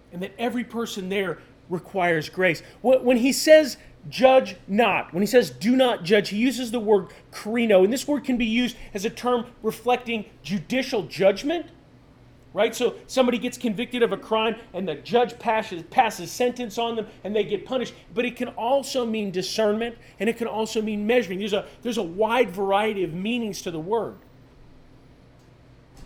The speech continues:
And I, when we u-, when we look at this, I think that we need to look at this as a judicial aspect, that, that Christ is saying,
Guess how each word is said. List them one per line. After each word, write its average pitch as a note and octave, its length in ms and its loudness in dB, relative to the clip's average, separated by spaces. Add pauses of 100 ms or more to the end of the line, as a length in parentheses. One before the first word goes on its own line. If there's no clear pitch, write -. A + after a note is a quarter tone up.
(640)
And A3 120 -2
I, - 120 -12
when A3+ 200 0
we A3+ 100 0
u-, G3+ 280 -4
when A3+ 180 0
we A3+ 100 -2
look C#4 300 -2
at - 100 -8
this, D3 300 -4 (1120)
I G3+ 80 0
think D4 220 0
that A3+ 120 4
we A3 220 -6 (380)
need B3 280 0
to A3+ 80 2
look G#3+ 260 -4
at G#3+ 160 2 (220)
this A3+ 180 0
as F#3+ 240 -2
a F#3 60 -2
judicial G3+ 680 -6
aspect, F#3+ 600 -6
that, E3 140 -10 (200)
that F#3+ 240 -8
Christ B3 360 -4
is A#3 120 -10
saying, A#3+ 260 -2